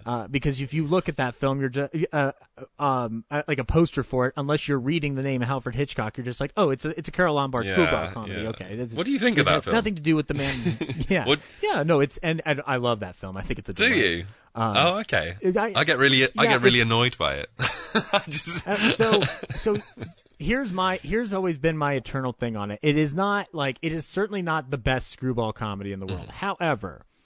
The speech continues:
Speaker 1: anytime I can watch Carole Lombard do something, I am entranced
Speaker 2: Oh,
Speaker 1: by
Speaker 2: me
Speaker 1: it.
Speaker 2: too.
Speaker 1: It is, I,
Speaker 2: Yeah.
Speaker 1: I think it's a very big attestment to, uh, her ability as an actress. Um, I mean, and I've been, uh,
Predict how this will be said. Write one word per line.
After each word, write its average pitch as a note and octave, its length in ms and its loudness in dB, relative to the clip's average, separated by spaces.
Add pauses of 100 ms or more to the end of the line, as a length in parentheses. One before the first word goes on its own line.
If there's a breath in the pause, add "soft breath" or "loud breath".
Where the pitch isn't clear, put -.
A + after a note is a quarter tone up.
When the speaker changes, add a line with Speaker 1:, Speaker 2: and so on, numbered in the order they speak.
(440 soft breath)
Speaker 1:
anytime F#3+ 580 0
I D#3 100 2
can D3 180 -6
watch C3+ 260 -2
Carole B2+ 260 0
Lombard G#2+ 480 -2
do G#2 140 -2
something, G2 520 -10
I A2+ 160 0
am A2 220 -2
entranced G2 500 -10
Speaker 2:
Oh, A#2+ 40 -2
Speaker 1:
by A2 80 -4
Speaker 2:
me A2 40 4
Speaker 1:
it. G#2+ 60 -2
Speaker 2:
too. F#2 280 4
Speaker 1:
It B2 120 -2
is, B2 300 -2
I, B2 120 -4 (100)
Speaker 2:
Yeah. E2 360 -8
Speaker 1:
I C3+ 80 -4
think D#3+ 240 -6
it's C#3+ 120 -4
a C#3 180 -2
very F3 280 -2
big C#3 320 -2
attestment B2 600 -4 (100)
to, A#2+ 340 -2 (460 soft breath)
uh, A2 340 -4 (380)
her D3 240 2
ability A#2 480 -2
as G#2 100 -8
an G#2+ 120 -8
actress. G2+ 540 -10
Um, F#2+ 360 -10
I B2+ 140 -10
mean, A#2+ 220 -8
and C3+ 120 -4
I've D3 200 0
been, C#3 340 -4
uh, A#2+ 420 -4